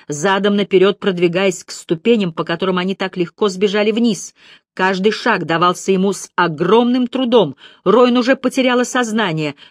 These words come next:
безвольно повиснув у баронета на руках. Ноги ее волочились по каменному полу. Николас больно ударился пятками о нижнюю ступень и едва не упал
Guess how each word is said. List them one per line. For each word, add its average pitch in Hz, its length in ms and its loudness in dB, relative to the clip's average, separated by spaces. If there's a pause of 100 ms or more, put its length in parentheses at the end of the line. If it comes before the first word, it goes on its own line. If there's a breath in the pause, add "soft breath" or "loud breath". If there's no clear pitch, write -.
безвольно 180 520 2
повиснув 170 520 -4 (100)
у 165 80 -2
баронета 160 480 -2
на 151 100 -4
руках. 156 420 -4 (220 loud breath)
Ноги 208 340 2
ее 214 180 2
волочились 202 500 0
по 196 140 0
каменному 185 500 -2
полу. 139 440 -2 (800)
Николас 156 460 -6
больно 151 280 0
ударился 151 440 -2
пятками 151 440 -6
о 151 60 -4
нижнюю 151 340 -8
ступень 185 500 -2 (220 loud breath)
и 170 80 -6
едва 165 280 0
не 170 100 -2
упал 160 400 -2